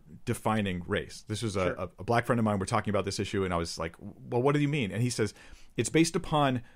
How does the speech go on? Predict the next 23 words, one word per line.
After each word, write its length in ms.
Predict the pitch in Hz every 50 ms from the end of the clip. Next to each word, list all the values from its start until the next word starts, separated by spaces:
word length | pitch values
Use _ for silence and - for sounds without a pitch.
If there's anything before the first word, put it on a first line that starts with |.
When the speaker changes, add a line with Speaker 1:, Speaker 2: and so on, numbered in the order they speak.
| - -
Speaker 1:
oppressors 560 | 117 - - - 131 123 - - 143 127 110
and 100 | 117 107
oppressees, 580 | 104 - - 120 107 101 - 117 104 90 85 90
and 120 | - 95 95
you're 140 | 98 104
white, 260 | 101 92 95 101 120 110
you're 120 | 117 104
part 200 | - - 95 98
of 60 | 104
an 80 | 110 110
oppressor 320 | 110 - 123 127 - 156 131
group, 320 | - 92 82 80 - - -
and 120 | 98 92
a 40 | 87
Speaker 2:
Yeah. 80 | - 95
Speaker 1:
black 160 | 87 85 -
person's 340 | - 101 95 - 107 101 - - - 113 - - -
part 200 | - 113 101 101
of 80 | 104
the 140 | 107 101 101
op-, 240 | 95 - - - - - - - - - - 120 117
the 140 | 110 101 92
oppressed. 520 | 87 - - 135 107 87 - - -